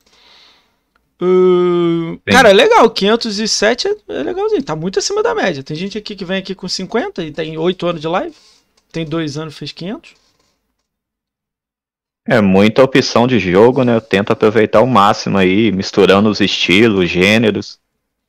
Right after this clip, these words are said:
Speaker 1: Você
Speaker 2: Pra
Speaker 1: tem
Speaker 2: não
Speaker 1: um
Speaker 2: ficar tão focado só em um.
Speaker 1: Você tem algum gênero que você gosta muito, assim? Você fala, "Esse gênero aqui eu curto pra caralho", não sei.
Speaker 2: Ó, eu curto muito Souls-like.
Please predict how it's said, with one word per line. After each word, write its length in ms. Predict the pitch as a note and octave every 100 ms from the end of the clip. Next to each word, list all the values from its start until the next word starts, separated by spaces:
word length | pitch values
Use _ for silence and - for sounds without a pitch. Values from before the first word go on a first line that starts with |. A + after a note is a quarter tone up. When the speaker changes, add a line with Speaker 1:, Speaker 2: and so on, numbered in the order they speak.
| _ _ _
Speaker 1:
Você 140 | - F3
Speaker 2:
Pra 80 | G3
Speaker 1:
tem 60 |
Speaker 2:
não 60 | G3+
Speaker 1:
um 20 |
Speaker 2:
ficar 220 | - G2+
tão 220 | G2+ G#2+ -
focado 600 | C3 A#2 G2 G2+ G#2 G2
só 220 | - G#2+
em 120 | A2
um. 160 | F#2+ G2 _ _ _ - _ -
Speaker 1:
Você 180 | - D3+
tem 100 | F3+
algum 240 | D#3+ E3
gênero 420 | A#2+ D#3 F3 D3+
que 60 | C#3+
você 80 | D3+
gosta 320 | D#3 D#3 D3+
muito, 280 | C#3+ F3 D3
assim? 180 | F#3+ F#3
Você 100 | D3
fala, 220 | C3 C#3+
"Esse 180 | E3+ E3+
gênero 320 | D3+ F3 D#3
aqui 140 | D3+
eu 80 | G3+
curto 260 | - G#3 -
pra 100 | G#3
caralho", 360 | G#3+ D#3+ C3+
não 80 | B2+
sei. 140 | - _ _ _ _ _ _ _ _ _ _ _ _ _ _ _ _ -
Speaker 2:
Ó, 180 | A#2+ G2+
eu 100 | G2+
curto 480 | - D3 D#3 F#3
muito 540 | C#3+ B2+ A2+ F#2+ - G2
Souls-like. 1000 | - G#2+ C#3 C#3+ G2+ F#2 G2+ C3+ -